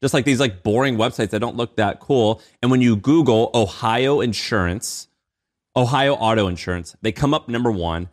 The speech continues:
you enter in information and they sell that information to the highest bidder for insurance people. This website, it's, like, ugly looking, it's simple looking, and you, like, a lot of people disrespect it.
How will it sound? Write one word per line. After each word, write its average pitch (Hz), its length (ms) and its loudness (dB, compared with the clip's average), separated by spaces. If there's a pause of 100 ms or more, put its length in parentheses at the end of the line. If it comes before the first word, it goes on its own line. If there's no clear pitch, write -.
(180)
you 117 140 -4
enter 131 300 -2
in 127 100 -2
information 95 640 -4
and 104 140 -2
they 101 100 2
sell 101 280 -2
that 120 120 0
information 95 500 -4
to 95 80 -8
the 90 80 -4
highest 98 320 -2
bidder 95 400 -2
for 87 440 -4 (180)
insurance 95 400 -4
people. 80 380 -8 (340)
This 160 200 0
website, 104 600 -2 (500)
it's, 113 160 -4
like, 101 240 -2
ugly 120 300 0
looking, 110 360 0
it's 80 180 -6
simple 107 320 -4
looking, 104 400 -2
and 90 160 -2
you, 98 120 2
like, 87 320 -2
a 110 40 0
lot 107 80 2
of 107 60 -4
people 104 200 0
disrespect 101 600 -6
it. 101 300 -2